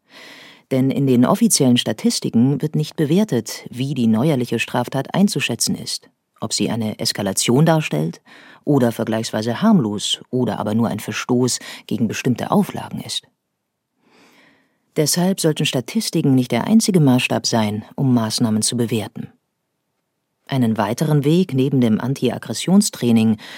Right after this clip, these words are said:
um Gefühle und Beziehungsfähigkeit zu trainieren, sind tiergestützte Maßnahmen, wie das Therapiekonzept Hundskerle T G T.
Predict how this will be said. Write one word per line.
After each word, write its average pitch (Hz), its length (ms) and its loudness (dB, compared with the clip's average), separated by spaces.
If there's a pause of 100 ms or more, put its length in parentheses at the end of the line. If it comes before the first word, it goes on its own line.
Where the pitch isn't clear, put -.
(160)
um 120 140 -2
Gefühle 160 540 2
und 110 180 -2
Beziehungsfähigkeit 135 960 0
zu - 140 -2
trainieren, 160 600 2 (460)
sind 175 220 0
tiergestützte 147 640 0
Maßnahmen, - 720 -8 (220)
wie 123 80 -2
das 110 300 -2
Therapiekonzept 131 960 -2 (340)
Hundskerle 110 680 4 (200)
T 131 220 0
G 110 180 -2
T. - 360 -10